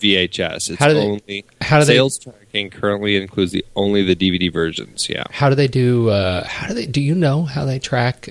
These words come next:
Speaker 2: uh, uh, like, uh, streaming, Netflix? I
Speaker 1: You
Speaker 2: don't think
Speaker 1: know,
Speaker 2: it's available for streaming, actually. I mean, but
Speaker 1: it's
Speaker 2: but
Speaker 1: not. But, but for other films, I think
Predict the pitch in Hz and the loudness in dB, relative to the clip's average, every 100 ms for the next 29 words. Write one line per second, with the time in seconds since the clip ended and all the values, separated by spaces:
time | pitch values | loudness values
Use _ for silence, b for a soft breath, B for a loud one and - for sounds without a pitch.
0 | - 127 120 - - - 156 - 165 139 | -4 -4 -4 -8 -16 -10 -8 -8 -6 -2
1 | 123 - 120 110 113 - 120 110 123 - | -2 -2 -4 -4 -4 0 0 0 -2 -2
2 | 120 107 139 120 - - - _ _ _ | -2 0 0 -2 -2 -6 -8 _ _ _
3 | _ - B B B - - 190 - 113 | _ -14 B B B 2 4 6 6 4
4 | 120 107 117 104 95 92 - 95 95 98 | 4 6 6 6 2 -2 -6 -6 -4 -4
5 | 95 - 110 104 104 110 107 - - 139 | -6 -8 -8 -8 -10 -10 -12 -10 0 4
6 | 110 120 120 123 98 90 101 104 101 - | 4 4 2 4 2 2 4 4 2 -4
7 | 113 107 101 113 104 117 123 135 123 127 | 0 2 4 2 4 4 4 4 2 2
8 | 135 B B B - 113 120 147 135 127 | -6 B B B -2 0 2 4 2 0
9 | - | -12